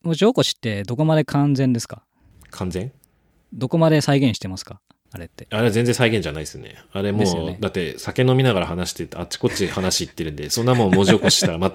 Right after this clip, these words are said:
Speaker 2: くよ-、読み物にならないですよ。
Speaker 1: <laughs> うーん、だからなのか、ちょっと話が、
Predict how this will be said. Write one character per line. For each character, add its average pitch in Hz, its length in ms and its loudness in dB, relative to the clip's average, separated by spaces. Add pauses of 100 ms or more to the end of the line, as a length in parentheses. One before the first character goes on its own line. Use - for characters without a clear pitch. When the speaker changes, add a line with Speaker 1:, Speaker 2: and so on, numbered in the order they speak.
Speaker 2:
く 113 340 2
よ-、 123 140 -4
読 117 180 0
み 120 80 2
物 120 180 4
に 82 60 -2
な 87 100 2
ら 101 80 4
な 92 60 2
い 78 40 -4
で 76 40 -6
す - 160 -10
よ。 - 60 -20 (500)
Speaker 1:
<laughs> - 600 -20
う 165 60 -2
ー 156 340 2
ん、 165 40 -8
だ 208 140 6
か 233 60 8
ら 180 80 10
な 143 100 6
の 123 100 4
か、 117 220 0
ち - 80 -2
ょ - 20 4
っ 226 40 0
と 135 140 4
話 170 300 4
が、 117 320 2